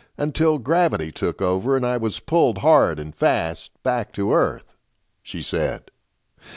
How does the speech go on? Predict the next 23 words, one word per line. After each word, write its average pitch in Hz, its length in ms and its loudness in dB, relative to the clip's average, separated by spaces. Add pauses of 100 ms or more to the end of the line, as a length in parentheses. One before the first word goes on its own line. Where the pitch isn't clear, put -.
(120)
"The 135 80 4
whole 190 200 6
time 165 340 0
I 117 120 2
was 107 220 -2
praying 127 480 -2
that 87 140 -4
the 104 80 -2
person 147 380 -2
in 120 100 0
the 120 160 0
other 120 180 0
car 127 300 2
was 98 160 0
alive. 113 640 -2 (500)
In 120 160 -4
my 147 220 2
mind, 113 420 0 (500)
I 131 140 -4
was 123 180 0
calling, 120 520 4 (520)
'Please, 156 400 2
God, 123 500 -4